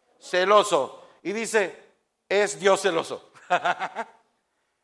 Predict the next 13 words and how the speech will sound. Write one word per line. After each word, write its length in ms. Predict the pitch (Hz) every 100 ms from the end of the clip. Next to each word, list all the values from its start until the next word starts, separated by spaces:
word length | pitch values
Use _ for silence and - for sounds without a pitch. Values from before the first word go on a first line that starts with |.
| _ _ _ _ _ _
Él 180 | 214 254
se 120 | 277
llama 300 | 277 311 311
celoso 600 | 247 254 277 277 240 254
y 120 | 254
es 160 | 254 269
celoso. 600 | 269 254 254 208 185 - - - _ _ _ _ _ _ _ _ _ _ _ _ _ _ _ _ _ _ _ -
Le 100 | 269
voy 140 | 294
a 40 |
hacer 240 | 320 320 330
una 240 | 330 320
pregunta. 960 | 302 277 262 269 262 196 139 - -